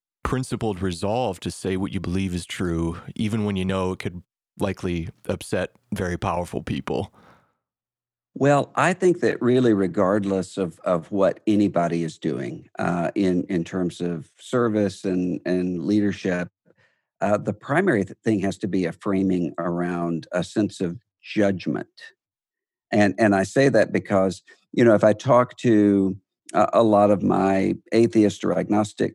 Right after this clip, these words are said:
Speaker 2: uh, friends and I say, "What do you know about Christians?" Uh, often they'll say, "Well, they're judgmental"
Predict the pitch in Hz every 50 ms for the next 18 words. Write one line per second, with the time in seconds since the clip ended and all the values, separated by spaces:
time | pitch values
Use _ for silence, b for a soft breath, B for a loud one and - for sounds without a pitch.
0 | _ - - 98 98 92 - - 135 143 143 151 147 139 123 - - - 95 95
1 | 95 - 117 117 117 131 - 175 180 175 147 139 135 131 127 113 98 - 82 82
2 | - - - 123 113 - - - 92 92 92 90 - b b b b b b b
3 | b b b _ _ - - - - - 117 117 117 - 135 123 113 104 101 -
4 | 120 104 98 95 92 92 87 92 - 107 95 85 - 98 101 110 117 113 - -
5 | - - - -